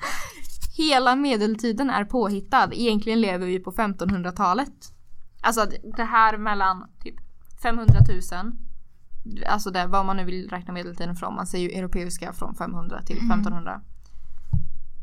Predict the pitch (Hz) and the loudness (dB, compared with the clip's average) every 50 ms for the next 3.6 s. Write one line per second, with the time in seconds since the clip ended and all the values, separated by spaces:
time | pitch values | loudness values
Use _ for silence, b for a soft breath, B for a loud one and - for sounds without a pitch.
0 | - - 208 202 226 214 220 214 208 208 190 196 - 214 196 - - 185 175 180 | -4 -4 -2 -2 0 0 0 0 0 0 0 0 0 -2 -2 -2 -2 -4 -2 0
1 | 180 170 170 170 170 175 170 175 175 175 175 175 175 175 175 - - 180 175 - | 0 0 2 2 0 0 2 4 4 6 6 4 6 8 8 10 10 10 8 6
2 | - - - - - - - - - - 214 214 208 196 185 160 156 - - 170 | 4 4 6 6 6 4 2 0 0 0 2 2 2 2 2 2 2 2 2 0
3 | 170 - 180 175 180 180 180 - - - - - | 2 2 2 4 6 6 8 8 8 6 4 0